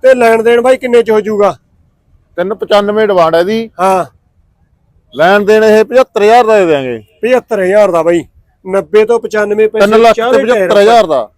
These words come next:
Speaker 1: ਹੈਂ?
Speaker 2: ਤਿੰਨ ਲੱਖ ਤੇ ਪਚੱਤਰ ਹਜ਼ਾਰ ਦਾ, ਵਿੱਚ ਕਈ ਪਚੱਤਰ ਹਜ਼ਾਰ ਇਕੱਲਾ, ਫਿਰ ਪਚੱਤਰ, ਪਚੱਤਰ ਹੀ ਕਰੀ ਜਾਂਦੇ ਆ।
Speaker 1: ਹਾਂ, ਤਿੰਨ ਪਚੱਤਰ ਦਾ ਬਾਈ, ਹਨਾ?
Speaker 2: ਹਾਂ।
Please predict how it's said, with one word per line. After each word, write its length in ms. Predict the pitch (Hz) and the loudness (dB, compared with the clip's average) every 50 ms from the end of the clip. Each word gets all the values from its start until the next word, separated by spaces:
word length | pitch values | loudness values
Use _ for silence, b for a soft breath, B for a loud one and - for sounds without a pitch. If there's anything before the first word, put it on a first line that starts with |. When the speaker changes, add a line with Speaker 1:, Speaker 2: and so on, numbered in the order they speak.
| _ _ 196 | _ _ -4
Speaker 1:
ਹੈਂ? 160 | 214 190 - | -4 -2 -4
Speaker 2:
ਤਿੰਨ 400 | - _ _ _ - - 165 170 | -6 _ _ _ -8 -6 -4 -2
ਲੱਖ 220 | 175 175 165 - 151 | 0 -2 -2 -2 -6
ਤੇ 80 | 170 | -8
ਪਚੱਤਰ 340 | 156 170 196 202 - - 160 | -4 -4 -4 -4 -4 -2 2
ਹਜ਼ਾਰ 180 | 170 180 180 165 | 2 4 4 4
ਦਾ, 100 | 170 156 | 2 2
ਵਿੱਚ 200 | 151 170 - 156 | 0 -4 -6 -4
ਕਈ 200 | - 180 185 196 | -2 0 0 0
ਪਚੱਤਰ 360 | 180 202 214 - - 180 165 | 0 -2 -4 -4 -2 -2 0
ਹਜ਼ਾਰ 160 | 175 196 196 | 0 0 0
ਇਕੱਲਾ, 280 | 185 170 170 165 165 156 | -2 -4 -2 -2 -2 -2
ਫਿਰ 100 | 160 151 | -4 -4
ਪਚੱਤਰ, 320 | 156 180 202 - - - | -6 -6 -6 -4 -4 -2
ਪਚੱਤਰ 320 | 165 170 190 196 - 180 | 0 0 0 -2 -2 -2
ਹੀ 80 | 175 165 | 0 0
ਕਰੀ 160 | 160 156 147 | 0 0 0
ਜਾਂਦੇ 240 | 143 143 139 135 135 | -2 -2 -2 -2 -4
ਆ। 40 | 139 175 | -4 -4
Speaker 1:
ਹਾਂ, 260 | 185 190 190 190 190 | -2 -2 -2 -2 0
ਤਿੰਨ 240 | 190 196 190 185 180 | 0 -2 -2 -2 -2
ਪਚੱਤਰ 360 | 190 208 220 208 - 175 165 | -2 -2 -2 -2 -4 -4 -4
ਦਾ 120 | 156 143 | -4 -4
ਬਾਈ, 180 | 139 151 156 151 | -4 -6 -6 -4
ਹਨਾ? 200 | 160 - - - | -2 0 0 0
Speaker 2:
ਹਾਂ। 160 | 127 120 | -2 -4